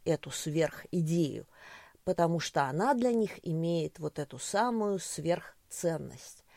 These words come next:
И тогда вопрос о переработках, о задержках, о том, что,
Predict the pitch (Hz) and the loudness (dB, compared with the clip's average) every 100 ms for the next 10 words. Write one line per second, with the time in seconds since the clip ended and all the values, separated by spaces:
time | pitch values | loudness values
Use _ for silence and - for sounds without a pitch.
0 | - - - - - - 294 277 262 302 | -20 -20 -20 -20 -18 0 6 6 8 10
1 | 285 214 - 269 240 170 - 180 170 165 | 10 10 6 8 6 6 2 2 4 4
2 | 277 359 277 294 285 - 254 254 - - | 8 8 10 6 6 4 -2 -2 -8 -8
3 | 143 151 147 165 269 285 285 262 - 233 | 0 2 2 4 6 8 8 6 2 2
4 | 240 - - - - - 160 - 214 233 | 2 -2 -16 -16 -14 0 0 6 6 6
5 | - - 220 220 | 2 2 8 8